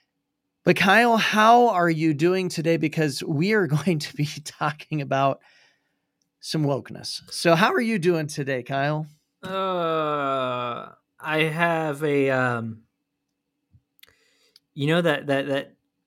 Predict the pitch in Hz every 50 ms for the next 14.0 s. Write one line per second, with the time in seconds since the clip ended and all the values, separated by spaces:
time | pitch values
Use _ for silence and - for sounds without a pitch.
0 | _ _ _ _ _ _ _ _ _ _ _ _ _ _ _ _ _ _ - 135
1 | - 135 120 - - - 147 139 143 143 143 - - - - 151 143 143 135 139
2 | 143 143 - - - - _ _ _ _ _ _ _ _ _ - 135 135 131 131
3 | 131 135 147 135 - - - - - - 143 127 131 - - - 147 135 135 135
4 | 139 139 139 139 139 - _ _ _ _ _ _ _ _ _ _ _ _ _ _
5 | _ _ _ _ _ _ _ - - _ _ _ _ _ _ _ _ _ _ _
6 | _ _ _ _ _ _ _ _ _ - 190 180 180 180 185 180 175 165 175 185
7 | 180 - 202 190 202 - 220 202 202 185 165 - - - - 135 131 135 135 135
8 | - 165 147 143 139 139 143 147 151 143 143 143 151 139 - _ _ _ _ _
9 | _ _ _ _ _ _ _ _ _ _ - 143 151 156 - - - - - -
10 | 185 180 175 139 - - _ _ _ _ _ _ _ _ _ _ _ - - -
11 | - 240 240 214 233 240 226 185 214 214 220 202 147 160 185 180 180 - 160 165
12 | 139 - - 143 143 143 139 139 143 - _ - 175 135 160 180 - - 240 202
13 | - - 220 208 202 190 180 170 156 - - 139 135 123 117 110 113 - - -